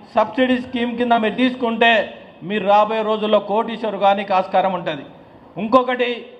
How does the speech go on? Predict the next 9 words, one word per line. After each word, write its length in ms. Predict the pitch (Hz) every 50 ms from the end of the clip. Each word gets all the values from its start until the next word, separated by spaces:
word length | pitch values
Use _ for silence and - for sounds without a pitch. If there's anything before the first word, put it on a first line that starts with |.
| - _ _ _ _ _ -
కేంద్ర 320 | - 226 254 262 254 254 247
ప్రభుత్వం 340 | 247 240 233 240 247 247 240
అయినా 220 | 240 247 247 240
రాష్ట్ర 320 | 240 233 240 240 240 254
ప్రభుత్వం 320 | 240 240 240 226 240 240 240
అయినా 180 | 240 233 233
ఏం 220 | 233 240 247 247 240
చేస్తా 260 | 240 233 - 247 233
ఉన్నదంటే, 720 | 233 233 233 233 233 233 226 226 247 262 254 233 190 -